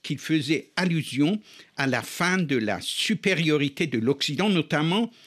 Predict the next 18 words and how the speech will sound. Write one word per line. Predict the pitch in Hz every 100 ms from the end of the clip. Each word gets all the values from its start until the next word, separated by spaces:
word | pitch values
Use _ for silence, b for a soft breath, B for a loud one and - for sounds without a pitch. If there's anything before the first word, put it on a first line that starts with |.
| B -
les | 151 147
États-Unis, | 214 202 165 151 160 196
dans | 175 160
les | 156 113
relations | 107 147 135 - - 175 214 _ _ -
internationales. | 170 165 147 120 - 113 85 - B B B B B
Les | 185
phrases | 214 - 190 147 113 - -
que | -
les | 120 123
journaux | - 196 170 170
iraniens | 160 147 160 156 151 120 - -
ont | 135 107 _
particulièrement | 190 - 185 - 156 151 139 139 113 b b b
reprises | 135 208 - 156 143 190 170 156 - B B
sont | - 180 180
des | 143 110
phrases | - 120 123 147 160 151